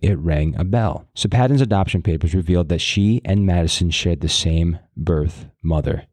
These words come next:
only they didn't. The adoption agency had, as a subsequent D N A test proved,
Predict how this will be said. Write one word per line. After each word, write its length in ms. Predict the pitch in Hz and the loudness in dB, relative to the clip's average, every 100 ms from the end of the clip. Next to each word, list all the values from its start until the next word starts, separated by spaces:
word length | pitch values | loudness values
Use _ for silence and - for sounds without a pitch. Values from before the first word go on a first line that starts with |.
| _ | _
only 460 | 95 92 90 87 87 _ | 0 2 2 2 -2 _
they 160 | - 90 | -2 0
didn't. 440 | 107 117 73 - - | 2 0 -2 -8 -2
The 120 | 90 | 0
adoption 520 | 78 101 131 - 117 | 2 2 2 2 0
agency 500 | 80 82 82 - 80 | 2 0 0 0 0
had, 340 | 76 71 85 - _ _ _ | 2 0 -2 -4 _ _ _
as 240 | 92 87 | -2 0
a 60 | 85 | 0
subsequent 560 | - 90 - 85 90 76 | 0 -2 -2 -2 -2 0
D 160 | 90 | 2
N 80 | 80 | 4
A 140 | 85 | 2
test 340 | 82 - - - | 0 -2 -4 -2
proved, 440 | 117 107 80 - | 0 2 0 -4